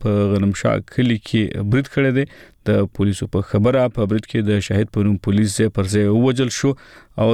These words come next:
د امان الله په نوم ولسي وګړی زخمی شو چې وروسته یې په هسپتال کې ساه ورکړه. او بل خبر دا دی چې امنیتي چارواکي وایي پرون یې په شمالي وزیرستان کې پنځه وسلوال په ډرون برید کې وژلي.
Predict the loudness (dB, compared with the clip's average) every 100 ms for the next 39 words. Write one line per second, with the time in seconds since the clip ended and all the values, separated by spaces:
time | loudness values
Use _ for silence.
0 | 2 2 2 2 2 0 0 0 2 0
1 | 0 -2 -2 0 2 2 0 -2 -2 0
2 | 0 2 2 0 -4 -2 -2 0 -2 -2
3 | 0 0 0 0 -2 -2 -4 -4 -2 -2
4 | -2 -4 -2 -2 -2 -4 -2 -2 -4 -14
5 | -20 -20 -20 -20 -20 -20 -20 -6 0 2
6 | 2 2 2 0 -4 -6 0 2 2 2
7 | 0 0 2 2 0 2 0 -2 -2 0
8 | 2 2 0 0 0 -2 0 0 2 0
9 | 0 2 2 2 0 0 2 2 2 0
10 | -2 0 2 2 2 0 -2 -2 -2 -2
11 | -4 0 2 2 0 0 -2 -2 0 -2
12 | -2 -2 -2 -4 0 2 2 0 -2 -2
13 | 0 2 0